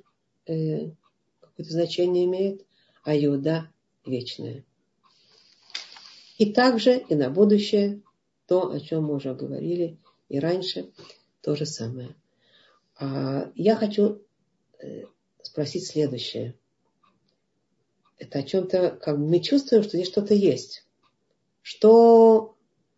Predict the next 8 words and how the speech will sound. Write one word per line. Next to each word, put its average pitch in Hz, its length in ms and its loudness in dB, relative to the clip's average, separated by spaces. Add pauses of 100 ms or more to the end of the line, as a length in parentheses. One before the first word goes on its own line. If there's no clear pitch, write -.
(120)
что 269 220 4
особенного? 156 720 2
Чем 214 180 2
отличается? 190 840 0 (520)
Чем 220 160 6
отличается 208 800 2 (400)
вот 156 160 -12
это 156 420 -2